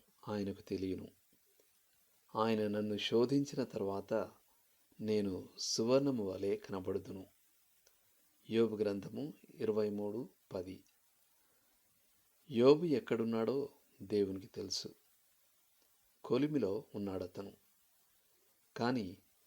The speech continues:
అది దేవుడు ఏర్పాటు చేసిన కొలిమి. యోబు యొక్క పాపం వల్ల కలిగింది కాదు. నీతిమంతునికి ఎందుకు శ్రమ కలుగుతుంది అన్న ప్రశ్నకు ఇదొకటే జవాబు కాదు.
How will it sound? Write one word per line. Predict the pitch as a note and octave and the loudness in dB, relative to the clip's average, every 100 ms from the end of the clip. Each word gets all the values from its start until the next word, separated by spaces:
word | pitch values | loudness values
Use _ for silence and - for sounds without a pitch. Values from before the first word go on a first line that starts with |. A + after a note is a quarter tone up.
| _ _ A2+ | _ _ -4
అది | G#2 G#2 | 0 -2
దేవుడు | G2 A2+ C3+ D3 B2+ | 2 6 6 4 2
ఏర్పాటు | G2+ G2 - F#2+ - | 2 0 0 -2 -4
చేసిన | G2 - C3+ | -8 -4 -6
కొలిమి. | C#3+ F#2+ F#2 F#2+ - _ _ _ _ _ _ _ _ _ _ _ _ _ | -6 -8 -8 -10 -18 _ _ _ _ _ _ _ _ _ _ _ _ _
యోబు | D3+ C3 C#3+ | 8 10 10
యొక్క | D3+ C#3 C3 | 8 6 4
పాపం | A#2 - G#2 A#2 B2 | -2 0 -2 -2 -4
వల్ల | A2+ G2 G2+ | -2 -2 -2
కలిగింది | - F2+ F#2 F2+ | -4 -6 -6 -6
కాదు. | G2+ B2+ F2+ E2+ - _ _ _ _ _ _ _ _ _ _ _ _ _ _ _ A2+ | -4 -4 -6 -12 -20 _ _ _ _ _ _ _ _ _ _ _ _ _ _ _ 0
నీతిమంతునికి | A#2 D3 D3+ D3+ D3 D3 D3 C3+ G#2 G2 - - - | 4 4 4 0 0 -4 -2 -4 -4 -6 -12 -20 -8
ఎందుకు | G2+ G#2 C3 C#3+ C#3+ | -2 0 2 0 0
శ్రమ | - A2+ A#2 | -4 -4 -4
కలుగుతుంది | A#2 A2+ A2+ A2+ A2 A2 A2 - - | -2 -2 -4 -6 -6 -6 -8 -14 -10
అన్న | F#2+ F#2+ | -8 -6
ప్రశ్నకు | - F#2 - G#2+ - F3 - _ _ _ _ _ _ _ _ | -8 -8 -8 -10 -8 -10 -10 _ _ _ _ _ _ _ _
ఇదొకటే | B2 A2+ G#2+ C3 D#3+ | 2 2 2 0 -2
జవాబు | C#3+ G#2 F#2+ G2+ - | 2 2 4 2 0
కాదు. | - F#2+ F2+ | -6 -6 -6